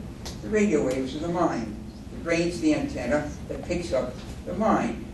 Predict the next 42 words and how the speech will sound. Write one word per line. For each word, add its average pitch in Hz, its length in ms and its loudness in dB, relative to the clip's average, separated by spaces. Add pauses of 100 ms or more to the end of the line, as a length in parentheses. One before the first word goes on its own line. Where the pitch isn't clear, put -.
The 135 80 -4
reason 165 300 2
my 160 120 4
phone 165 340 4
isn't 156 240 0
ringing 139 320 0
now, 131 160 6
I 147 60 6
happen 147 240 0
to - 60 -6
forget 135 300 0
to - 100 -6
shut 147 220 4
it 170 80 4
off. - 240 4
The - 80 -10
reason - 320 -8
it's - 100 -8
not 269 140 -4
phone - 300 -6
ringing 233 300 4
now - 260 2 (360)
is 175 60 -6
this 226 200 0
room 175 140 0
has 165 240 2
probably - 340 0
twenty - 240 0
thousand - 480 2
radio 214 300 2
messages - 300 -2 (140)
going 160 260 2
through 170 140 -4
it 175 60 -6
right 190 180 0
now. 226 260 0 (220)
So 139 160 0
why 156 100 6
isn't - 180 0
my 143 80 -2
phone 135 300 -6
ringing? 156 340 -8